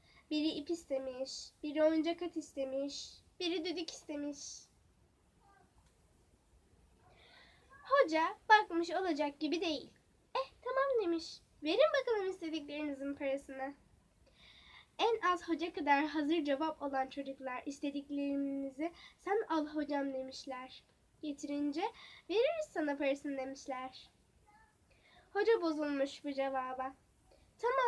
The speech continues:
ağzını açacağı sırada çocuklardan biri, "İşte hocam, al." demiş. Parayı uzatarak, "Bu istediğim düdüğün parası." demiş. Bunu gören hoca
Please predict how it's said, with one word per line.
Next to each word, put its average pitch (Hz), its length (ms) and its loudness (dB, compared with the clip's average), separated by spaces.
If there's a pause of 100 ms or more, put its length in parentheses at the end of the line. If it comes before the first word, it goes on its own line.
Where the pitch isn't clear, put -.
ağzını 330 240 4
açacağı 320 560 -2
sırada 302 460 -2
çocuklardan 302 760 2
biri, 302 180 0
"İşte 320 300 -4
hocam, 403 420 0
al." 440 280 0 (560)
demiş. 285 300 -2 (400)
Parayı 370 340 -2
uzatarak, 320 600 0 (240)
"Bu 403 100 0
istediğim 359 600 -2
düdüğün 294 320 -2
parası." 349 380 -4
demiş. 262 480 -10 (840)
Bunu 339 260 4
gören 311 320 6
hoca 294 320 0